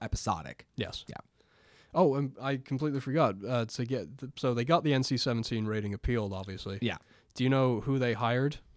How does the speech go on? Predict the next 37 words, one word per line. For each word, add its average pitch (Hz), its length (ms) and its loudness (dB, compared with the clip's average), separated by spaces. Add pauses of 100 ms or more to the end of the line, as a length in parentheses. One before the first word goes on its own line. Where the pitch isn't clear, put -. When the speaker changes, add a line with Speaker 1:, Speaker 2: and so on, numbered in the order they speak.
(420)
Speaker 1:
Dershowitz. 165 540 6 (120)
Speaker 2:
Yep. 127 220 0 (320)
Speaker 1:
Yep. 120 300 2 (120)
Speaker 2:
Uh, 113 140 2
for 131 120 2
anybody 127 260 4
who 117 40 0
doesn't 127 220 2
know 120 100 2
who 127 120 0
that 123 200 2
is, 127 220 2
he 135 100 2
was 139 180 4
on 120 140 4
O 127 120 2
J's 127 200 2
defense 120 380 0
team. 107 200 0
Speaker 1:
Yes, - 460 -2 (100)
he 127 260 2
was. 82 600 0 (1200)
Whatever 175 300 10
that 98 160 4
means. 107 240 -2
Speaker 2:
Yeah. 107 200 4 (280)
Speaker 1:
Um, 147 260 2
Speaker 2:
Take 123 200 0
that 117 180 -2
for, - 140 -16
take 139 220 -2
that 110 120 -4
for 117 100 -8
what 107 140 -4
you 101 100 -6
will. 101 140 -8 (220)
Speaker 1:
So - 520 6